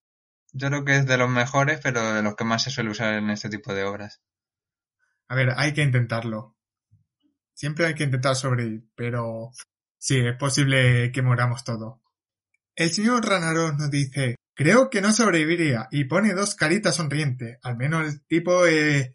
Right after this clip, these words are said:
Speaker 2: optimista.
Speaker 1: Sí, como ya hemos dicho, mucho plan, mucho plan, pero la mayoría de lo-, de todos nosotros moriríamos. <laughs>
Speaker 2: Bueno, me alegro que al menos nuestros oyentes sean realistas.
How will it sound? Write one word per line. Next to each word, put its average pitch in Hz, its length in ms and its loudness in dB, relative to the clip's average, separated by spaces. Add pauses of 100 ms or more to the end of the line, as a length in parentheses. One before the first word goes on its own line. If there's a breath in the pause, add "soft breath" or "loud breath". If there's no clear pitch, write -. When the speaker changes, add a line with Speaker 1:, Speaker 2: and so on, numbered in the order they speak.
(140)
Speaker 2:
optimista. 147 680 -2 (640 loud breath)
Speaker 1:
Sí, 139 160 -6
como 123 240 0
ya 127 100 4
hemos 135 260 2
dicho, 139 480 0
mucho 135 400 0
plan, 127 220 0
mucho 123 300 -2
plan, 123 200 2
pero 120 180 0
la 113 100 -2
mayoría 110 420 2
de 123 60 4
lo-, 117 680 -2
de 117 140 -6
todos 117 220 0
nosotros 117 360 -6
moriríamos. 101 760 -4
<laughs> - 420 -16 (920)
Speaker 2:
Bueno, 139 280 -4
me 127 80 0
alegro 175 360 -2
que 165 140 -4
al 151 80 -4
menos 151 720 -4
nuestros 143 460 -4
oyentes 165 640 -4
sean 147 640 2
realistas. 127 800 0